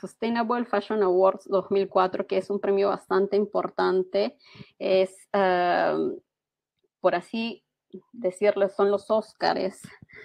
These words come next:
de los premios de sostenibilidad a nivel de moda en, en, en Italia, ¿no?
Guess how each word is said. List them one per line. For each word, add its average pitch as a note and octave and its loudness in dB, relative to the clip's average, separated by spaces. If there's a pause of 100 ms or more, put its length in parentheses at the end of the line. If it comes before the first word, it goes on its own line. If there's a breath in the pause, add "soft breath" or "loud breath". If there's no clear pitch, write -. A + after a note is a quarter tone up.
(200 loud breath)
de F3 2
los F3+ 0
premios F#3 0
de F#3+ -2
sostenibilidad F3 -2
a F#3 2
nivel E3+ 0
de F3 -2
moda F3 2
en, F3+ -2 (160)
en, E3+ -4
en F3 0
Italia, E3+ -2
¿no? A#3+ -2